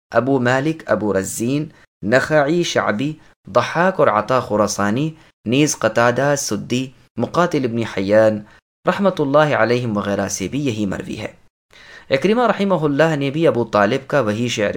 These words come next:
پیش کیا ہے۔ امام ابن جریر رحمۃ اللہ علیہ نے اسے روایت کیا ہے اور خود امام صاحب بھی اسی کو پسند کرتے ہیں۔ پھر آگے اللہ فرماتے ہیں کہ اپنی بیویوں کو ان کے مہر خوش دلی سے ادا کر دیا کرو جو بھی مقرر ہوئے ہوں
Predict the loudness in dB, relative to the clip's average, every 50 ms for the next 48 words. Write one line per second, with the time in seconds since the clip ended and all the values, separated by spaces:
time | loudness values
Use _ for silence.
0 | -4 -4 -4 -4 -4 -4 -2 0 2 2 2 2 -2 -4 -6 -12 -20 _ _ _
1 | _ _ -4 0 2 4 4 4 4 2 0 0 0 2 2 2 2 4 2 0
2 | 0 -2 -4 -4 -2 -2 0 2 2 4 4 2 2 2 0 0 0 -2 -2 -2
3 | -4 -4 -4 -6 -4 -2 -2 0 0 2 2 4 4 2 2 0 -6 -2 0 2
4 | 2 2 2 2 0 0 0 0 0 0 2 0 -2 0 0 0 0 0 0 0
5 | 0 0 0 -2 -4 -4 -4 -4 -4 -8 -12 -20 _ _ -8 -6 -6 -6 -4 -4
6 | -6 -4 -4 -4 -4 0 0 0 0 0 0 0 0 -2 -6 -12 _ _ _ _
7 | _ _ _ _ -20 -20 -20 -20 _ _ _ _ 2 6 6 6 6 6 4 4
8 | 6 6 6 6 6 2 2 4 4 2 2 2 0 0 0 0 -2 -6 -8 -14
9 | _ _ _ _ _ _ _ _ _ _ -12 -4 2 4 4 4 4 0 -2 -2
10 | 0 0 0 0 0 0 0 0 0 0 0 0 0 0 0 0 -2 -2 -2 0
11 | 0 0 -2 -2 -2 -2 -4 -4 -4 -6 -4 -4 -2 0 0 0 -2 -2 -2 -2
12 | -2 0 0 0 0 0 0 0 -2 -4 -2 0 2 4 4 4 4 2 2 2
13 | 0 0 -4 -10 -20 _ _ _ _ -12 -6 0 4 4 4 4 4 2 0 0
14 | 0 0 2 2 2 4 2 2 0 2 2 2 2 2 2 0 -2 -4